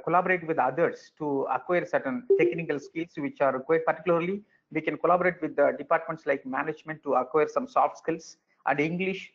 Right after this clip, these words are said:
uh, to write, uh, and speak properly, and computer science to learn, uh, uh, this, you know, I T related, uh, techno-, this knowledge.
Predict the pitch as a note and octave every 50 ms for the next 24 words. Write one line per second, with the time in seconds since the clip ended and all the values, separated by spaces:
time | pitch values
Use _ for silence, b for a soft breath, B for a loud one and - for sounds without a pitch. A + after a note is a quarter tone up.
0 | - D#3 C#3+ C#3 - D3 C3+ B2 B2 C3 C#3+ D#3 C#3+ - - - _ _ _ _
1 | _ - C#3+ C3+ C3 C3 B2+ C3 C3+ C3+ C3 - - - - F#3+ F#3 F#3+ - -
2 | - - C#3+ C#3+ - D3+ C3 C#3 C#3+ E3 G3 G#3 - - D3 C#3 C#3 C3+ C#3 D#3
3 | D#3 D#3 - F3+ E3+ E3 D#3+ - D#3 D#3 E3 D#3+ - - - D3 C3+ C3+ D3 D3+
4 | C#3+ C3 B2 A2+ A2+ - - - - C3 B2+ A#2+ A#2+ A#2 A2+ A2 A2 A2+ A#2+ -
5 | - _ _ D3 C#3 C#3 C#3 - D#3+ D#3 C#3 D3+ D#3+ D#3+ - D#3 C#3+ C#3+ C#3 C#3
6 | D3 B2+ A2+ - - - _ - C#3+ B2 - C#3 C3 - C#3+ C3 B2+ B2 A#2+ A#2+
7 | B2 B2 - - B2 B2+ C3 C#3 D3+ F#3 A3+ G#3 - - _